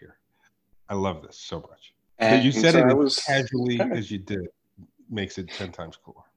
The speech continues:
Speaker 2: Yeah, I mean, so I was kind of going, like, to more of a analog lifestyle for, I had to sort of break away from, you know, the digital world, and, but I still was always aware of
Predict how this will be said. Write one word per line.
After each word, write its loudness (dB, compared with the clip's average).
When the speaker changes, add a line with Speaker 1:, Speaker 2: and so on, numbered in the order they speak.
Speaker 2:
Yeah, 2
I 2
mean, -2
so 0
I 6
was 0
kind 2
of -4
going, -6
like, -14
to 2
more 6
of 2
a 4
analog 2
lifestyle -4
for, 2
I 8
had 6
to -2
sort -6
of -8
break 0
away -4
from, -12
you -10
know, -4
the 2
digital -2
world, 0
and, -4
but 8
I 8
still 0
was 0
always -6
aware -2
of -4